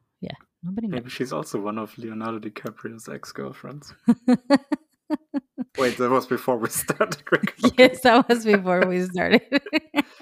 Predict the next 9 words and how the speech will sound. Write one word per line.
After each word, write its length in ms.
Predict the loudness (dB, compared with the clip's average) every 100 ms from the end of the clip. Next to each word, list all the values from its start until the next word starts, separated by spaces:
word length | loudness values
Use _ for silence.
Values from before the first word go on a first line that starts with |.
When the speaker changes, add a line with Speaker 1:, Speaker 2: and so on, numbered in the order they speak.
| -10
Speaker 1:
<laughs> 720 | _ -10 -2 2 2 0 -8 -4
For 220 | 2 2
context, 440 | 4 2 2 2
we 120 | 2 4
were 160 | 2
talking 440 | 2 -2 -2 -4 0
about 360 | 2 2 0 -4 -18 -18 0
Camila 380 | 2 4 4 4
Monroe, 640 | 4 6 6 6 6 2